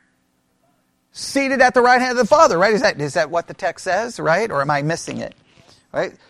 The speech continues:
So, uh, "If ye then be risen with Christ, seek those things which are above, where God, Christ sitteth on the right hand of God." We are united to Christ. We are in Christ, right? So in a roundabout way, they're saying,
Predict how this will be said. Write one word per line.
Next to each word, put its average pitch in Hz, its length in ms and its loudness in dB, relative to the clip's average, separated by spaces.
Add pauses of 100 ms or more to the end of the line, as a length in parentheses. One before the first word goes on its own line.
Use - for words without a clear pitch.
(120)
So, - 200 -14
uh, 185 140 0
"If 214 300 -6
ye 247 200 -2
then 240 200 0
be 240 120 -2
risen 233 340 -2
with 175 100 -10
Christ, 226 360 0
seek 240 180 -10
those 233 180 0
things 226 240 -6
which 214 160 -4
are 214 80 0
above, 202 340 4
where 185 160 0
God, 196 560 4
Christ 214 360 -2
sitteth 220 360 -2
on 190 140 -2
the 190 80 -4
right 202 240 4
hand 196 380 -8
of 180 280 2
God." 160 320 4 (220)
We 233 160 0
are 262 80 2
united 226 540 -2
to 226 80 -8
Christ. 240 420 2
We 208 160 0
are 214 100 2
in 220 200 -4
Christ, - 480 0
right? 202 400 4 (460)
So 254 320 4
in 240 180 -6
a 220 100 0
roundabout 262 580 2
way, 277 220 0
they're 302 340 4
saying, 208 720 -6